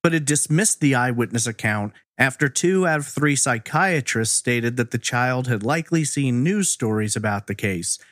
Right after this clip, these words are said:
and these had caused him to imagine the scenario. However, now nearly two years later, new Sheriff Ray Isgett was taking the account seriously,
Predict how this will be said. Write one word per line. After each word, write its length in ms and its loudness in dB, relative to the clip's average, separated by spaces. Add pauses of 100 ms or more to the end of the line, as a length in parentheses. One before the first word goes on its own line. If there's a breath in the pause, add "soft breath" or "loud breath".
(140 loud breath)
and 180 0
these 320 2
had 120 -6
caused 380 -2
him 160 0
to 160 -2
imagine 560 -2
the 80 -2
scenario. 760 -2 (480)
However, 520 2 (260 loud breath)
now 300 4
nearly 400 2
two 240 0
years 440 -2
later, 460 0 (240 loud breath)
new 260 4
Sheriff 540 0
Ray 460 2
Isgett 520 0 (300 loud breath)
was 200 2
taking 360 0
the 140 2
account 420 -2
seriously, 880 0